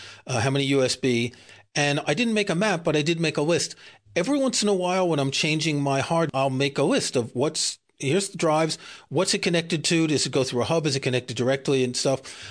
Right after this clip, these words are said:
Maybe it's that we're old and we need to do that, but I find it really practical to have that on paper or in a freeform document so you can see things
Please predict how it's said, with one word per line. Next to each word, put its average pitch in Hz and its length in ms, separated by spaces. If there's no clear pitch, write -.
Maybe 185 500
it's - 200
that 180 240
we're 151 340
old 156 420
and 165 140
we 156 80
need 156 200
to 151 80
do 165 160
that, 196 240
but 147 100
I 147 80
find 196 320
it 196 100
really 196 240
practical 196 460
to 135 80
have 156 280
that 151 260
on 139 400
paper 151 400
or 135 440
in 156 100
a 131 60
freeform 175 480
document 151 500
so 156 120
you 151 120
can 143 160
see 254 380
things 120 640